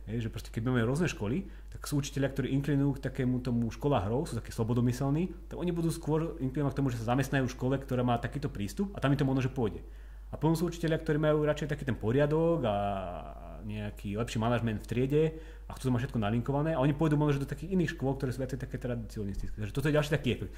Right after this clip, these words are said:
že keď utvoríme všetko rovnako, tak potom akoby od každého učiteľa chceme to isté, ale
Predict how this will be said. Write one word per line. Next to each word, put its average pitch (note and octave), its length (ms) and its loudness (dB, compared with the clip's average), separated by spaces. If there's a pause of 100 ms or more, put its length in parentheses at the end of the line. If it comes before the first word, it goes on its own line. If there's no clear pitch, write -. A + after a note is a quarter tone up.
(160)
že - 80 -6
keď C3 140 0
utvoríme C#3+ 260 2
všetko E3 340 0 (520)
rovnako, B2 580 4 (260)
tak - 160 -10
potom C#3+ 260 2
akoby C#3+ 180 2
od D3+ 100 0
každého D3+ 220 6
učiteľa D3 440 2
chceme D3+ 240 4
to D3+ 120 0
isté, B2+ 260 0
ale G#2+ 300 0